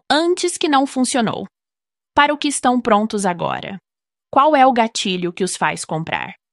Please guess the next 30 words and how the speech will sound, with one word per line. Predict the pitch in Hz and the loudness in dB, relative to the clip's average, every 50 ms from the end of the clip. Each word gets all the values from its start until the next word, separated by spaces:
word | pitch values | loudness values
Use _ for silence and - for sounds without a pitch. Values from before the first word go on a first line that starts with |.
| _ _ _ _ _ _ _ | _ _ _ _ _ _ _
Este | - 330 403 - 392 302 | 2 2 2 2 2 2
documento | 262 254 254 233 196 185 180 196 220 254 247 - 302 - - | 2 2 2 0 0 0 0 0 -2 -2 -2 -2 -4 -2 0
é | 247 233 | 2 4
a | 226 226 | 4 4
diferença | 202 226 240 - - 233 202 202 214 226 247 - - - 233 - - | 4 2 -2 -2 -2 -2 0 0 0 0 -2 -2 0 -2 -2 -2 -2
entre | 196 196 196 196 - 196 185 | -2 -4 -2 -2 -2 -2 0
marketing | 180 180 180 185 220 262 285 - 285 269 - - 320 320 330 311 - - - - _ _ | 2 2 2 2 2 0 -2 -4 -6 -6 -4 -4 -2 -2 -2 -2 -4 -10 -20 -20 _ _
que | - 208 | -8 -8
converte | - - 180 170 170 160 170 151 147 170 - - - - - 349 392 392 _ _ _ _ _ _ 269 | -4 -2 -2 -2 -2 0 0 2 2 0 0 -4 -6 -4 -4 -4 -4 -4 _ _ _ _ _ _ 2
e | 349 415 | 4 4
marketing | 392 311 233 226 240 - - 254 240 - - 262 247 254 247 | 6 4 4 2 0 -2 -4 -6 -6 -4 -2 -2 -2 -2 -2
que | - - 247 | -2 -2 -4
flutua. | 220 - - 233 226 233 - 175 143 - - - 190 - _ _ _ _ _ _ _ _ _ - | -4 -2 -4 -4 -4 -2 -4 -4 -4 -4 -6 -8 -10 -12 _ _ _ _ _ _ _ _ _ -2
Com | - 190 185 175 | 0 0 0 0
ele, | 170 185 226 277 294 330 370 381 - _ _ _ _ _ | 0 0 0 0 2 0 0 -2 -4 _ _ _ _ _
cada | - 247 233 247 269 247 269 254 - - | 0 2 2 2 2 2 2 2 2 2
e-mail | 226 220 214 190 190 214 247 262 269 | 2 2 2 2 2 0 0 -2 -4
que | - - - 226 208 - - 175 | -6 -4 -4 -4 -4 -2 -2 -2
a | 170 165 160 - - _ | -2 -2 -4 -6 -6 _
I | 254 285 294 269 196 | -2 0 2 2 2
A | 151 135 147 170 - _ | 2 0 -4 -8 -16 _
rascunha | _ - - 175 175 - - - - - 240 277 311 330 339 339 330 - _ - _ _ _ - | _ -4 -4 -4 -2 -4 -8 -8 -4 -2 -2 0 0 0 -2 -2 -4 -8 _ -20 _ _ _ -20
fala | - - 269 226 220 214 208 | -4 0 2 2 4 2 0
com | - - 208 | -2 -2 -4
os | 202 202 - | -4 -4 -4
problemas | - 208 180 175 185 170 170 160 165 175 - | -2 0 0 2 2 0 0 -2 -4 -4 -6
reais | - 240 339 440 440 381 320 294 294 294 320 320 302 | -4 0 4 4 4 4 4 2 0 0 -2 -4 -4
dos | - 294 302 | -4 -4 -4
seus | - - 294 277 277 - | -2 -2 -2 -2 -2 -4
clientes. | - 302 254 185 135 - - - - - - | -4 -4 -4 -4 -4 -6 -10 -12 -12 -12 -12